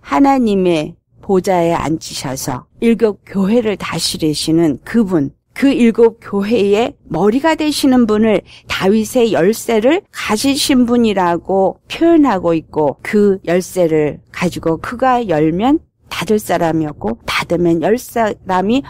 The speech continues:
없는 오직 모든 권세가 그의 손에 있음을 말하고 있습니다. 그렇다면 여기서 말하는 다윗의 집은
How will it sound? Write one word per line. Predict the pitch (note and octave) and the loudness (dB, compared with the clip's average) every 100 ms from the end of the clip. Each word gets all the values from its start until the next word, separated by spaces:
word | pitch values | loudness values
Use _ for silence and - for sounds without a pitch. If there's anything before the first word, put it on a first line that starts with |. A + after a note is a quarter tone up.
| - - | -14 -2
없는 | F#3+ G3 G3 F#3 C#3+ - - - | 0 0 2 2 0 -6 -12 0
오직 | G#3+ G#3+ A3 | 0 2 -2
모든 | E3 B3 D4+ D4 | 2 2 4 2
권세가 | - D#3 D#3+ E3 D#3 E3 | 2 0 0 0 -2 -4
그의 | - C4 E4+ | 0 2 2
손에 | E4 - D4+ C#4 | 0 -2 0 0
있음을 | - G#3+ - G3+ F3 B3 - - - | 0 -4 -2 0 2 0 -4 -16 -8
말하고 | D#3+ E3 F#3+ F3 D#3 | -2 0 0 -2 -2
있습니다. | D#3 - D3+ D#3 - - _ - | -2 -2 -4 -4 -8 -16 _ 0
그렇다면 | G#3+ A3 G#3+ G#3+ | 0 0 -4 0
여기서 | E3+ E3+ G3+ G#3+ | 0 0 -4 -4
말하는 | F3+ D#3 D#3+ E3 A#3+ | -2 -2 0 0 -2
다윗의 | - D#3+ A3 C#4+ C4+ | -2 -2 0 -2 -2
집은 | - A3+ D4+ E4+ | -2 -2 2 2